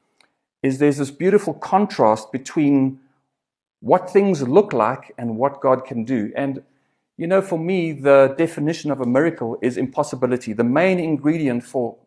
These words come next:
a miracle is impossibility. It must not be possible.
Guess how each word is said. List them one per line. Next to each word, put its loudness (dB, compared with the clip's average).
a -4
miracle -2
is -4
impossibility. -6
It -10
must -2
not -4
be -6
possible. -8